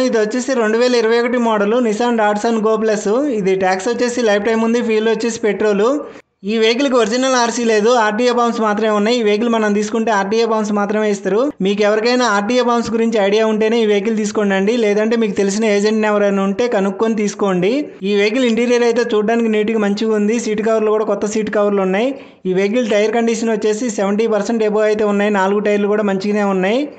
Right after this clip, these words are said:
ఈ వెహికల్ ఆర్టీఏ వచ్చేసి సంగారెడ్డి. ఇది వచ్చేసి మాన్యువల్ ట్రాన్స్‌మిషన్, పవర్ స్టీరింగ్. ఈ వెహికల్కి మీటర్ రీడింగ్ అయితే ఇచ్చారు. ఇది వచ్చేసి ఇప్పటి వరకు పదకొండు వేల నూట అరవై కిలోమీటర్లు అయితే తిరిగింది meter reading. ఇది, ఇది condition వచ్చేసి average అని ఇచ్చారు.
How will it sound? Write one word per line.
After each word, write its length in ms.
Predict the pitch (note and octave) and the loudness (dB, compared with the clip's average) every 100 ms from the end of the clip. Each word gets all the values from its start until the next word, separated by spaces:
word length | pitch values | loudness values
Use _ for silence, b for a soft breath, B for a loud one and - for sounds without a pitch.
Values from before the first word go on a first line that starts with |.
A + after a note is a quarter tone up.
| - | -6
ఈ 40 | F#3+ | -2
వెహికల్ 260 | G3+ B3 A3+ | 0 2 0
ఆర్టీఏ 280 | G3+ A#3 A#3 A3+ | 0 0 0 0
వచ్చేసి 300 | A#3 A3+ A#3 G#3 | -2 -2 -2 -2
సంగారెడ్డి. 480 | G#3 G#3+ A3 G3+ A3 A3+ | 0 0 0 0 0 0
ఇది 80 | G3+ | -2
వచ్చేసి 240 | F#3+ G#3 A3+ G3+ | -2 -2 0 0
మాన్యువల్ 320 | G3+ G#3+ G#3+ | 0 0 0
ట్రాన్స్‌మిషన్, 500 | G#3+ G3+ G#3 A3 A#3+ A#3 | 0 0 -2 -2 -2 0
పవర్ 200 | G3+ G3+ | -2 -2
స్టీరింగ్. 420 | G#3 G#3+ G3+ G3 A#3+ C#4 B - G3 | -2 -2 0 0 0 -2 B -8 -2
ఈ 40 | A3+ | 2
వెహికల్కి 380 | A3 A#3 C#4 B3+ A#3+ | 2 2 0 2 2
మీటర్ 260 | A3+ B3+ B3 | 2 2 2
రీడింగ్ 260 | B3 A#3 A#3 | 0 2 0
అయితే 160 | A3+ A#3+ | 2 0
ఇచ్చారు. 260 | G#3 A3+ A3+ B3 | 0 0 0 2
ఇది 100 | A3 | 0
వచ్చేసి 240 | G#3 A#3 A#3+ G#3+ | 0 -2 -2 -2
ఇప్పటి 180 | A3 A3 | 0 0
వరకు 220 | G#3+ G#3+ B3 | 0 0 0
పదకొండు 380 | A3 G#3+ A3+ A3+ A3 | 0 0 0 0 2
వేల 180 | A3 A#3+ B3 G3+ | 2 0 0 0
నూట 160 | G3 A3 | 0 0
అరవై 160 | G#3+ G#3+ G#3+ | 0 0 0
కిలోమీటర్లు 400 | A3 A3 G#3+ A3 | -2 -2 0 0
అయితే 120 | G#3+ G#3 | 0 0
తిరిగింది 300 | G#3 G#3 G3+ G3+ | 0 0 0 0
meter 240 | G3 G#3+ G#3 | 0 0 0
reading. 340 | G3 F#3+ G3+ C#4 C#4+ B B F#3 | 0 0 0 -2 -4 B B -4
ఇది, 100 | F#3 - G3+ | -4 -4 -2
ఇది 100 | G#3 G#3 | -2 0
condition 400 | G3+ B3+ B3+ C4 | 0 0 0 -2
వచ్చేసి 300 | B3+ A#3 B3 B3+ | 0 0 0 -2
average 360 | G#3+ A3 A#3 A#3+ | 0 0 0 0
అని 160 | A#3 A3+ | 0 0
ఇచ్చారు. 300 | A3 G#3+ G#3 | 0 0 2